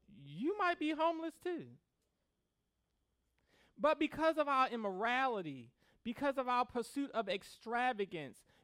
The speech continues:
because of our lack of biblical teaching, because of the favoritism that we show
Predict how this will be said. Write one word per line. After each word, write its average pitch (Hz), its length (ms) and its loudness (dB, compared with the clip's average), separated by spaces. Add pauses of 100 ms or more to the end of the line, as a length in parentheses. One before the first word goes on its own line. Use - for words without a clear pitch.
because 285 380 2
of 285 100 0
our 262 180 8
lack 247 420 -2
of 180 200 -4
biblical 262 600 0
teaching, 226 920 -4 (1000)
because 302 840 2 (140)
of 269 200 0
the 285 120 4 (180)
favoritism 294 880 0
that 269 240 4
we 269 180 0
show 277 680 4